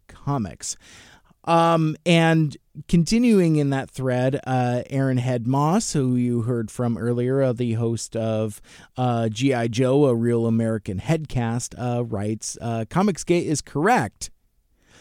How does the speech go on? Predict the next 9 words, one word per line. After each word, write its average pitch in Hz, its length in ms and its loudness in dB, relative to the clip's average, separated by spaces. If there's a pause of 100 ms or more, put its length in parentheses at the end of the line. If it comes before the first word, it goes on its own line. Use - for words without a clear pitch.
(160)
Comics 233 400 2
should 165 180 2
stay 190 220 0
away 160 300 4
from 120 200 -2
anything 143 480 2
political. 123 720 -2 (560)
I 147 120 4
mean, 156 400 6